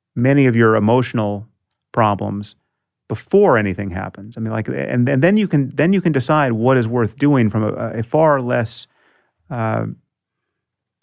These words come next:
a far more dispassionate place, right? Like, you're all, like,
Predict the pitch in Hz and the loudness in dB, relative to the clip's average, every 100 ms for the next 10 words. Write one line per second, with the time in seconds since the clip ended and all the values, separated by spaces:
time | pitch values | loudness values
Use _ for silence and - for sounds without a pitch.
0 | _ _ _ - 139 123 120 165 143 131 | _ _ _ -16 -10 -8 -2 2 4 4
1 | 123 - 127 123 120 113 - - 143 - | 0 -2 0 0 0 -6 -8 -4 -4 -4
2 | 135 - 117 117 139 165 185 - 131 | -10 -8 -4 -2 0 2 0 -2 -2